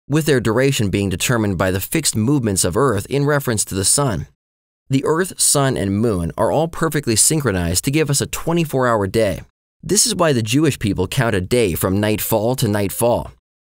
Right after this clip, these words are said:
It all has roots back to the first chapter of Genesis. Notice in the same context where Genesis one mentions the days of creation, that days is defined and is even contrasted with years.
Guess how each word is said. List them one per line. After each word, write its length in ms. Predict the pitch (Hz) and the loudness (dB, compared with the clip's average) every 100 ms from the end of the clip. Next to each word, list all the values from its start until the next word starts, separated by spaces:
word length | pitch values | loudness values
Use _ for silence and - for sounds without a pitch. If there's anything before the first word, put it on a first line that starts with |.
| _ _ | _ _
It 120 | 139 | 2
all 200 | 143 156 | 4 4
has 240 | 185 165 131 | 2 2 2
roots 260 | 117 123 | 2 2
back 280 | - 117 107 | 2 0 -2
to 80 | - | -2
the 80 | 101 | -6
first 420 | - 135 147 - | -4 -2 -2 -2
chapter 360 | - 113 - 107 | -2 -2 -2 -2
of 120 | 95 | 0
Genesis. 520 | 104 107 98 71 - - _ _ - | 0 0 0 -2 -6 -10 _ _ -2
Notice 440 | 123 185 226 240 | 2 2 2 0
in 80 | 170 | 0
the 80 | 139 | 0
same 320 | - 135 127 | 2 2 0
context 680 | - 117 113 107 82 76 - | 0 0 0 0 -2 -2 -2
where 120 | 104 | -2
Genesis 540 | 101 131 131 113 101 | 2 0 2 0 0
one 320 | 101 113 98 | 0 2 2
mentions 380 | 98 101 101 92 | 0 0 -2 -2
the 120 | 104 | -2
days 440 | 92 110 127 135 104 | -2 2 2 2 0
of 100 | 87 | -4
creation, 600 | - 98 123 143 80 80 _ | -2 0 0 0 -2 -6 _
that 300 | 131 101 92 | 0 0 0
days 380 | - 151 127 104 | 2 4 2 2
is 100 | 104 | 0
defined 640 | 92 95 - 127 90 76 - | -2 -2 -2 0 -2 -4 0
and 120 | 143 | 0
is 100 | 151 | 2
even 220 | 196 139 | 0 0
contrasted 760 | - 135 143 135 95 87 - 95 | 0 0 0 0 0 0 0 0
with 160 | 98 | -2
years. 480 | 98 113 143 82 - | 0 0 0 0 -4